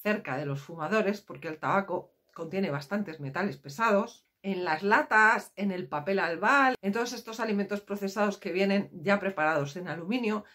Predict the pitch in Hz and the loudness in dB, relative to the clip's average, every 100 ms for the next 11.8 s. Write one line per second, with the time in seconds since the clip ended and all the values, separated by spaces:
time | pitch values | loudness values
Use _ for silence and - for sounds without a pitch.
0 | - _ 175 170 151 - 262 254 220 214 | -20 _ -6 -4 -4 -6 -4 0 0 0
1 | 175 175 170 160 160 160 160 156 156 196 | -4 -4 -6 -6 -4 -4 -4 -6 -2 0
2 | 247 208 208 220 - _ _ - 233 220 | 0 0 0 -2 -8 _ _ -8 0 2
3 | 214 202 208 226 330 294 269 269 - 240 | 4 4 4 4 4 2 2 -6 -4 -2
4 | 202 185 190 190 175 180 - 311 302 240 | 2 0 -2 -8 -8 -10 -8 -2 2 2
5 | 240 - 208 185 180 190 180 170 175 220 | 2 0 0 0 -2 -4 -6 -6 -6 -4
6 | 220 190 190 180 175 160 165 156 160 226 | 0 2 2 2 -2 -6 -10 -10 -2 2
7 | 285 269 - 240 269 - - _ _ - | 4 2 0 0 0 -4 -20 _ _ -2
8 | 285 240 208 220 202 180 208 254 202 208 | 4 4 4 0 0 2 0 2 0 0
9 | 175 143 143 - 269 330 254 262 269 185 | 0 0 -2 -2 2 2 4 2 0 -4
10 | 160 - - 175 170 147 285 233 196 196 | -4 -6 -14 -14 -12 -6 -2 2 0 0
11 | 165 160 190 311 - 254 262 - | -4 -2 0 -2 0 0 0 -2